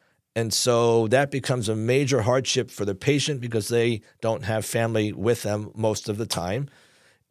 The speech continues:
It's a hardship for family because how do you work and stay in Chicago for two months and have no income and so on? So being able to do something in their local area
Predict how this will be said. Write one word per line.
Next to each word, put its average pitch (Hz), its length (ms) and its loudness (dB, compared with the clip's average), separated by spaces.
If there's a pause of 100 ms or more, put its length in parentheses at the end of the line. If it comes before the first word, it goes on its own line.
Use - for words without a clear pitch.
(140)
It's - 360 0
a 110 100 2
hardship 120 520 0
for 104 180 -2
family 139 440 2
because 107 580 -2 (160)
how 113 220 2
do 117 60 -2
you 117 120 0
work 110 460 2 (100)
and 104 220 -2
stay 113 260 0
in 110 240 -4
Chicago 107 760 2
for 107 200 -2 (140)
two 113 180 2
months 101 380 -2 (600)
and 101 300 -2
have 110 180 2
no 113 220 2
income 107 400 0
and 98 100 -4
so 117 180 0
on? 98 160 0
So 107 320 0 (500)
being 165 260 2
able 139 320 4
to 110 220 -4
do 127 420 0 (180)
something 117 680 0 (200)
in 120 460 2
their 127 240 8
local 127 540 6
area 151 500 4